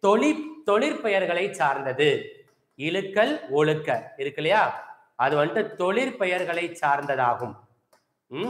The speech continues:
தொழிற்பெயர் இலக்கண குறிப்பு வகையை, ஆ, சார்ந்தது ஆகும். அதே மாதிரி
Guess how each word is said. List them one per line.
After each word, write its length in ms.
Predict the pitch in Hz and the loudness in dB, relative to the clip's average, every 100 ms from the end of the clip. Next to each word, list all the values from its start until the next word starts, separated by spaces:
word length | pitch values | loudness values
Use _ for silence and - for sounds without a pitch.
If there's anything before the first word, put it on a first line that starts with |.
| 233 | 0
தொழிற்பெயர் 540 | 175 202 151 190 175 | 2 2 2 0 0
இலக்கண 380 | 156 151 156 151 | 0 -2 0 -2
குறிப்பு 320 | 143 139 135 | -2 -4 -2
வகையை, 640 | 127 123 139 214 285 269 - _ - | -2 0 4 4 2 -6 -18 _ 0
ஆ, 300 | 123 131 127 | 4 6 6
சார்ந்தது 800 | 123 165 165 170 151 175 254 - | 4 4 4 4 2 2 0 -2
ஆகும். 720 | - 135 131 143 147 117 98 - _ _ _ | 4 6 8 6 2 -2 -8 -16 _ _ _
அதே 260 | - 147 180 | 2 4 4
மாதிரி 600 | 185 160 185 254 - | 4 4 2 -2 -10